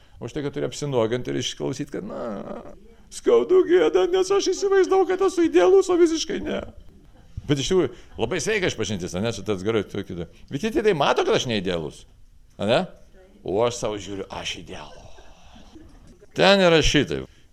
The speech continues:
Įvairi istorija buvo. Leonas tryliktas, nu kaip, iš toli reikia tada vėl. Tokį klausimą palėtė, iki vakaro nebaigsim. Ne, bet čia rimta. Pirmaisiais amžiais egzorcizmą galėjo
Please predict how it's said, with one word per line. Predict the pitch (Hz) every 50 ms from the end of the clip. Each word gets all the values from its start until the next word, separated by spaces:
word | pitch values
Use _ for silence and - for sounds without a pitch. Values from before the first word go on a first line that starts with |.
| - -
Įvairi | 127 139 165 190 196 180 170 147
istorija | - - - 107 85 73 67 58
buvo. | 55 52 50 - - - - - - -
Leonas | 98 127 147 160 160 156 127 104 -
tryliktas, | - 110 107 107 110 104 - 107 107 101 - - -
nu | - 135 107
kaip, | 95 - - - - - -
iš | - 87 - - 110
toli | 110 98 76 73
reikia | 62 62 - 64
tada | 60 60
vėl. | 71 71 64 - - -
Tokį | - 98 90 76
klausimą | 73 90 110 131 131 - 131 131 123 120
palėtė, | 120 123 117 107 104
iki | 110 113
vakaro | 117 101 80 82 82 82
nebaigsim. | 80 78 76 69 - - - -
Ne, | - 107 92
bet | 90 -
čia | 123 113
rimta. | 92 - - - _ - - -
Pirmaisiais | 110 104 117 139 147 151 139 131 104 -
amžiais | 113 120 131 139 127 131 135 117 110 104
egzorcizmą | 101 98 101 95 92 - 127 123 117 110 107
galėjo | 95 92 95 107